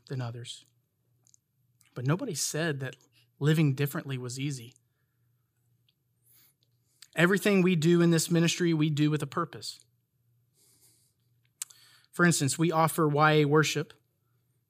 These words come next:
as an opportunity for corporate discipleship. What does that mean? It's a lower level discipleship that everyone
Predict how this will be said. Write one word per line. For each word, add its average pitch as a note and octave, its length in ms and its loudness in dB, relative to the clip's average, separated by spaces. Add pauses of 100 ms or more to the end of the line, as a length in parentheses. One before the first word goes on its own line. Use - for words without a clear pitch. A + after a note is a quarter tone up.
(280)
as D3+ 140 0
an E3 40 6
opportunity D#3+ 540 2
for D3+ 240 -4
corporate - 840 0 (120)
discipleship. C#3+ 800 -2
What C#3 100 -4
does C3+ 80 0
that C3+ 160 -2
mean? C3 220 -2
It's C3 200 -6 (240)
a D3 60 4
lower F#3 520 6
level E3+ 420 2
discipleship D#3+ 720 0
that D3+ 240 -6
everyone D#3+ 760 0